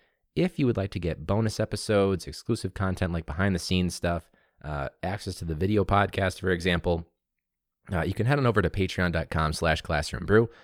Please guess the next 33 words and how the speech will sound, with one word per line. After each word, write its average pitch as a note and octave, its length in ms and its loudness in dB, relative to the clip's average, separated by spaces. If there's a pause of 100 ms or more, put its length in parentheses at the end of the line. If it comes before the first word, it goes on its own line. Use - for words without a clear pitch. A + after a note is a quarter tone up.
(180)
I F2 80 -4
do A2 120 0
wanna A2+ 160 0
give F2+ 140 0
a D#2 40 -2
big F#2+ 260 0
shout F2+ 220 2
out E2+ 100 0
to - 60 -10
my D#2 100 -2
patrons, E2+ 540 -2 (340)
uh, D2 200 -10
for - 120 -8
supporting D3+ 460 0
the A#2 60 0
show, G#2 420 2 (300)
uh, D#2 240 -8
every C3 240 0
single G2+ 240 -2
month. F2 320 0
That G2 140 -4
means F#2 200 -4
so C#3 200 -2
much A2 240 -2
to - 60 -4
me. G2+ 180 0
It, D2+ 140 -6
it, - 360 -8
it G#2 140 -2
really, A2 340 2
it G#2 100 2
amazes G2+ 420 2
me. G2+ 260 0